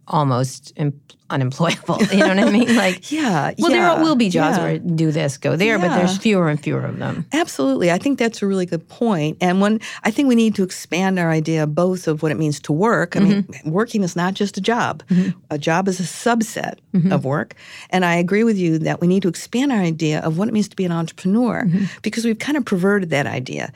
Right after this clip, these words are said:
Speaker 1: Mm-hmm.
Speaker 2: and made that idea just, you know, again, associated with tech, a sort of, or biotech or certain
Speaker 1: Mm-hmm.
Speaker 2: things.
Speaker 1: Mm-hmm.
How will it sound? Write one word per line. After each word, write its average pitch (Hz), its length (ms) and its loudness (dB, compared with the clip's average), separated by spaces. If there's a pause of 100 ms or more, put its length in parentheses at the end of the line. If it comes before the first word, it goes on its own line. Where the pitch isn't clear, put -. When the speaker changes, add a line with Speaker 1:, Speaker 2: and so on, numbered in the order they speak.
Speaker 1:
Mm-hmm. 180 160 2
Speaker 2:
and 185 160 4
made 214 240 2
that 180 100 2
idea 160 360 0
just, 185 540 -4
you 196 100 4
know, 143 180 -2
again, 170 320 2
associated 151 500 0
with 156 160 -6
tech, 220 380 -2
a 151 60 -4
sort 170 280 -2
of, 160 220 -2
or 156 200 4
biotech 196 760 2
or 156 160 0
certain 196 300 2
Speaker 1:
Mm-hmm. 196 60 4
Speaker 2:
things. 190 280 2
Speaker 1:
Mm-hmm. 214 300 0